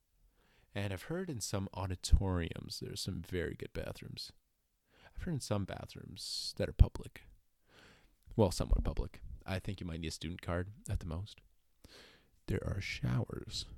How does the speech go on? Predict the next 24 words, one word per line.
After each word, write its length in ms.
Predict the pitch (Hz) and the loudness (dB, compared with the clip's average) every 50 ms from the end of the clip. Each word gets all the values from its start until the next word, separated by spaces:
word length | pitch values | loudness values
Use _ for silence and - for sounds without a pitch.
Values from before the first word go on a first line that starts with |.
| - - - _ _ _ _ _ - | -16 -18 -20 _ _ _ _ _ -4
which 260 | - - - - - | -4 -2 -2 -2 -2
I 100 | - - | 0 0
find 380 | - - - - - - - - | 0 -2 -2 -4 -4 -4 -4 -2
are 100 | 107 107 | -2 -2
very 680 | 104 - 113 113 110 104 98 98 98 101 101 98 95 101 - - - - - - - - - - - - - - - | 0 0 2 2 2 2 0 0 0 -2 -2 -4 -4 -6 -8 -10 -12 -12 -14 -16 -18 -20 -20 -20 -20 -20 -20 -10 -8
intriguing. 520 | 107 101 - - 175 151 - - - 101 - - - - _ _ _ - - - - - - - - - - - - - - - - - - - - - - _ _ _ _ _ _ _ _ _ - - - - - - - - - - - - - - - - - - | -6 -2 -2 -2 -2 -2 -4 -8 -10 -12 -14 -14 -18 -20 _ _ _ -20 -20 -20 -20 -20 -20 -20 -20 -20 -20 -20 -20 -20 -20 -18 -18 -18 -16 -18 -18 -20 -20 _ _ _ _ _ _ _ _ _ -20 -18 -18 -18 -16 -16 -16 -18 -18 -20 -20 -20 -20 -20 -20 -20 0 4
I 80 | - 107 | 6 8
know 180 | 123 135 139 139 | 10 10 8 8
for 200 | - - - 98 | 6 4 4 4
myself 440 | 87 80 85 90 - - - - | 6 6 4 4 2 0 8 10
personally, 600 | - - 90 - - - - - - - - 104 - - - - - - - - - - - - | 10 10 10 8 -2 -6 -6 -6 -6 -6 -6 -6 -8 -12 -16 -18 -20 -20 -20 -20 -20 -12 -8 -4
I'll 100 | - - | -2 -2
give 160 | 101 95 95 - | 0 -2 -2 -4
this 140 | - - | -4 -4
one 120 | - - - | -4 -4 -4
away, 360 | - - - - - 107 - - - - - - - - - | -4 -4 -4 -2 -2 -2 -2 -4 -6 -8 -12 -14 -18 -12 -8
it's 160 | - - - - | -8 -6 -4 -2
somewhat 640 | - - - - - - 120 104 104 - 53 - | -2 0 0 2 4 4 4 4 4 2 0 0
okay. 440 | - - - - - 60 95 101 107 - - - | 0 2 4 4 4 4 4 2 0 0 0 0
I 40 | - | 2
find 220 | - - 160 151 135 | 4 6 6 6 4
the 40 | |
Clink 400 | 139 - - - 95 92 92 - | 2 2 0 0 0 0 0 -2
building, 360 | - - - - - - - | -2 -2 -4 -4 -6 -8 -8